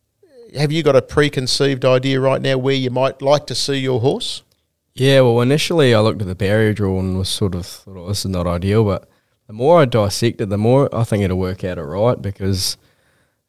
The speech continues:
Speaker 2: a lot of people think, um, Captain Ravishing will get crossed, but personally, I don't think he will. Like, um, good horses like Mark Pitt will give him a tap on the arse out of the gate, and I think he'll really run. So,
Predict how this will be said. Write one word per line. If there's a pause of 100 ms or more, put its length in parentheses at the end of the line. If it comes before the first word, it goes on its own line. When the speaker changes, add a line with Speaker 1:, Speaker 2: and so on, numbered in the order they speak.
Speaker 2:
a
lot
of
people
think, (200)
um,
Captain
Ravishing
will
get
crossed,
but
personally, (220)
I
don't
think
he
will.
Like, (680)
um,
good
horses (100)
like
Mark
Pitt
will
give
him
a
tap
on
the
arse
out
of
the
gate,
and
I
think
he'll
really
run.
So,